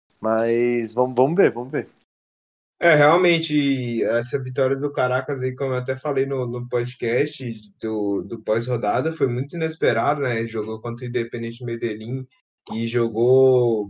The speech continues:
Speaker 2: fora de casa. A odd era até nove do Caracas ganhar e ganhou, muito inesperado. É, o Libertad tecnicamente é favorito, mas Caracas parece estar organizado, pelo menos por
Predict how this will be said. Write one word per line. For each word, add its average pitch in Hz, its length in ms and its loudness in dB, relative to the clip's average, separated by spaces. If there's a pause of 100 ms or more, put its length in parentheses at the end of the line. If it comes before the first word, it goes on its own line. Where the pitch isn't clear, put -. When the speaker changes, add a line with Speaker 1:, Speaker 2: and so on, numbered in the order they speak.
Speaker 2:
fora 123 220 2
de 165 180 -2
casa. 156 480 0
A 110 120 0
odd 127 220 0
era 131 200 4
até 127 240 -2
nove 147 460 0
do 127 100 -6
Caracas 117 480 -4
ganhar 117 560 -6
e 110 60 -8 (340)
ganhou, 123 600 0
muito 123 260 -6
inesperado. 143 640 0 (640)
É, 110 480 4
o - 40 4
Libertad 233 480 2
tecnicamente 240 640 0
é 208 40 2
favorito, 202 680 0
mas 143 600 0 (320)
Caracas 156 440 4
parece 165 280 2
estar 170 220 2
organizado, 160 680 -2
pelo 165 180 0
menos 170 260 -2
por 170 100 -14